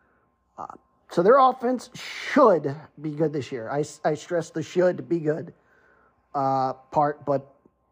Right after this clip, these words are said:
you never know how things are gonna go. It is the Jets. The Jets have a history of choking things away. Uh, but I do think that they are a good enough team to at least be a wild card team. So we'll see what happens there.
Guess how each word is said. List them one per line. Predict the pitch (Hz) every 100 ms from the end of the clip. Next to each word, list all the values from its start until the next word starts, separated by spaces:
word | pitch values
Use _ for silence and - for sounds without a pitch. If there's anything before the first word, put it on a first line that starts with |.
| -
you | 226
never | 208 185
know | 185 180 160
how | 156
things | 160 151 147
are |
gonna | 147 139
go. | 147
It | 147
is | 196 208
the | 208
Jets. | 151 170 170 170
The | -
Jets | 131 180 175
have | 156
a | 151
history | 185 190 180
of | 160
choking | - 180 165 147
things | 165 151
away. | 147 160 151 143 139 _ _ _ _ _
Uh, | 143 143 143 -
but | 254 233
I | 180
do | 180 165 220
think | 202 226 208 202
that | 185 185
they | 185 190
are | 180
a | 170
good | 180
enough | 226 208 202
team | 185 180 180
to | 170 170
at | 180 170
least | 185 208 196 - - _
be | 185
a | 175
wild | 170 170 160
card | 147 131
team. | 147 131 - _ _ _ _ _ _ _ _ _ _ _
So | -
we'll | 175 226
see | - 226
what | 208
happens | 165 180 170 185 156
there. | 196 220 170 175 180